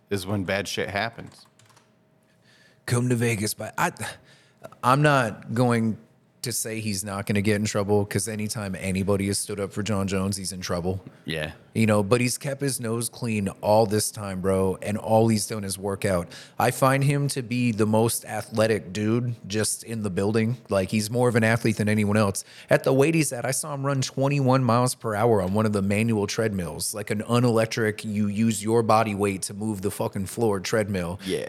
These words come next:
Speaker 2: Twenty-one miles per hour
Speaker 1: Yeah.
Speaker 2: at his size, dude.
Speaker 1: What's he weighing now? Two forty something?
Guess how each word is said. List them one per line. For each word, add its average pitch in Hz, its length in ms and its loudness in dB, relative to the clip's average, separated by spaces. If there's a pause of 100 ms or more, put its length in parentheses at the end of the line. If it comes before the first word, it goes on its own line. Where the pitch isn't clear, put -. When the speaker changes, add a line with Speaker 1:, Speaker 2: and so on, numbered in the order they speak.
Speaker 2:
Twenty-one 156 760 2
miles 120 360 2
per 107 180 -6
hour 107 280 4
Speaker 1:
Yeah. - 120 -4
Speaker 2:
at 127 140 -2
his 143 220 2
size, 101 640 -6
dude. 156 360 -2 (200)
Speaker 1:
What's 110 220 -2
he 123 80 0
weighing 107 320 0
now? 113 160 -2
Two 110 260 -6
forty 107 420 -4
something? 113 480 -6